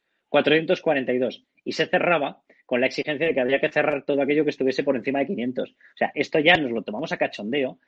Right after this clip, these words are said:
nos reímos, porque con este gobierno tienes dos opciones. O te cortas o te las dejas largas las venas. Son las únicas dos opciones. Pero es una barbaridad lo que se ha hecho, de tal calado, que suena medio a cómico,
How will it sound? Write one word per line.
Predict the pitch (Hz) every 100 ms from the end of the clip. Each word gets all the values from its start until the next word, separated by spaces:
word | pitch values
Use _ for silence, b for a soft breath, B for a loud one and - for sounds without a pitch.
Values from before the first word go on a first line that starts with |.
| _ -
nos | 127
reímos, | - 127 135 143
porque | - 123 113
con | 113
este | 123 156
gobierno | 143 147 151
tienes | 147 147
dos | 135 117
opciones. | - 135 110 - b b
O | - 101
te | 107
cortas | 147 151 165 165
o |
te | 131
las | 120
dejas | 120 120 120
largas | 120 110
las | 101 95
venas. | 98 95 87 _
Son | 127 127
las | 120
únicas | 127 120 113
dos | 117 104
opciones. | - 101 95 - b b -
Pero | 123
es | 156 -
una | 185 190
barbaridad | 180 127 123 120 107 127
lo | 131
que | 113
se | 107 110
ha | 104
hecho, | - -
de | - 110
tal | 139 165
calado, | 147 127 127 175 - _ _ _
que | 117
suena | - 139 165 170 -
medio | 107 110 117 123
a |
cómico, | - 196 208 220 247